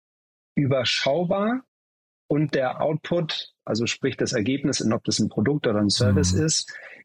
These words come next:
Speaker 1: in einer kürzeren Zeit darstellbar, sodass du damit einen Effekt am Markt bewirkst.
Speaker 2: Hm. Und dann wahrscheinlich für das Unternehmen, weil wir reden ja auch, äh, sag mal, euer Ziel hinterher sind Exits, ne? Wenn wir über Exit-Kanäle bei Großunternehmen sprechen, dann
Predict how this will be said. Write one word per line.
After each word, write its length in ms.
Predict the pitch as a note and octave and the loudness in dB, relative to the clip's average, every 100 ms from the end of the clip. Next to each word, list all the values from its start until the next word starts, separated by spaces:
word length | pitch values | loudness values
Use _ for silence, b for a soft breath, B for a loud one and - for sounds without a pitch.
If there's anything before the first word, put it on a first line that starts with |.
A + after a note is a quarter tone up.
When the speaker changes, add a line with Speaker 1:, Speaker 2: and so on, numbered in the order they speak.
| - | -4
Speaker 1:
in 120 | C3 | 0
einer 140 | B2+ B2 | 0 0
kürzeren 560 | - D#3+ D#3 D3 C3 | 0 0 0 0 0
Zeit 680 | A#2 - A#2+ B2+ C3+ - - _ _ _ _ | 0 0 0 0 -2 -6 -8 _ _ _ _
darstellbar, 760 | - A#2+ B2+ - G#2+ G2 G#2+ A#2+ | -2 0 0 0 0 2 2 2
sodass 300 | A#2+ A2+ - | 0 0 0
du 60 | |
damit 260 | A#2 A#2 G#2+ | 0 2 0
einen 360 | A2+ A2+ A2 G#2+ | 0 2 2 2
Effekt 360 | G#2 - G#2+ A2 | -2 -2 -2 2
am 120 | G2 | 2
Markt 240 | F#2 F#2+ | 0 -2
bewirkst. 500 | G#2 - - - - - | -2 -2 -2 -4 -6 0
Speaker 2:
Hm. 500 | G#2 F2+ F2+ F#2 G#2+ B B B | 2 4 2 0 -2 B B B
Und 160 | B2 C3 | 2 2
dann 80 | C#3+ | 2
wahrscheinlich 280 | C3+ C#3 | 2 2
für 80 | D3 | 2
das 100 | C3 | 2
Unternehmen, 640 | C#3+ C#3+ B2+ B2+ D#3 D#3+ | 2 4 4 4 4 4
weil 180 | C3+ B2 | 4 4
wir 80 | A#2 | 4
reden 160 | A#2+ C3 | 4 2
ja 60 | |
auch, 200 | A#2+ - | 0 -2
äh, 680 | C#3+ B2+ B2 A#2+ A#2+ - C#3+ | 0 2 4 4 0 -2 -2
sag 160 | A#2+ A2+ | 0 0
mal, 80 | A2 | 2
euer 180 | B2 B2 | 2 2
Ziel 200 | D3+ C3 | 2 4
hinterher 240 | C3+ C3 | 4 4
sind 140 | B2 | 4
Exits, 480 | B2 C3+ - D#3+ - | 2 0 0 0 2
ne? 280 | B2+ D3 C3+ | 4 4 4
Wenn 380 | B2 C3 A2+ A#2+ | 4 2 4 4
wir 40 | B2 | 4
über 180 | A#2+ | 2
Exit-Kanäle 540 | A#2+ - D3+ C#3+ C3+ C3+ | 0 0 0 2 4 4
bei 100 | B2+ | 2
Großunternehmen 540 | A2+ C#3 C#3+ C3 C3 | 2 2 4 4 4
sprechen, 320 | G#2+ C3 A#2 | 2 0 2
dann 160 | B2 A#2 | 4 2